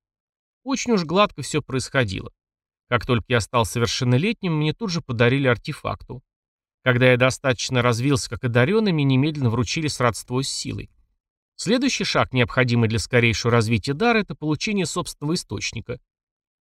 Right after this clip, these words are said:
Разумеется, мне сразу же объяснили, как это сделать. Для источника нужен сатурат.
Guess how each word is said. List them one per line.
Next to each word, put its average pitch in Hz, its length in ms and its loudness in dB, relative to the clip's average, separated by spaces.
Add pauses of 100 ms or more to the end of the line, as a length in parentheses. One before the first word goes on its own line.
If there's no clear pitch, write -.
Разумеется, 220 520 2
мне 139 120 2
сразу 120 340 2
же 123 80 4
объяснили, 131 500 -2
как - 180 -10
это 131 160 -6
сделать. 101 460 -4 (680)
Для 127 180 4
источника 127 500 -2
нужен 120 260 4
сатурат. 156 460 -2